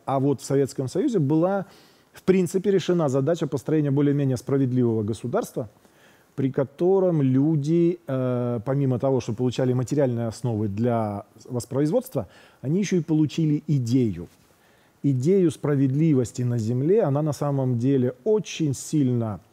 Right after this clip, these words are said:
зарядила всех людей, рождённых в пе-, в начале двадцатого века, и тех, которые рождались уже после революции. Действительно, эта идея людьми двигала, и на самом деле не только хлебом единым человек жив,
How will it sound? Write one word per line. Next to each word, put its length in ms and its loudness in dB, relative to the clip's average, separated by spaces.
зарядила 580 2
всех 320 -4
людей, 300 2
рождённых 640 -2
в 100 -20
пе-, 140 2
в 160 -4
начале 380 0
двадцатого 460 0
века, 360 0
и 680 2
тех, 200 2
которые 420 0
рождались 480 0
уже 180 -2
после 440 -2
революции. 720 0
Действительно, 680 -2
эта 260 2
идея 320 4
людьми 340 2
двигала, 760 0
и 360 2
на 100 0
самом 320 -2
деле 240 2
не 100 0
только 260 -2
хлебом 340 0
единым 360 0
человек 300 2
жив, 200 2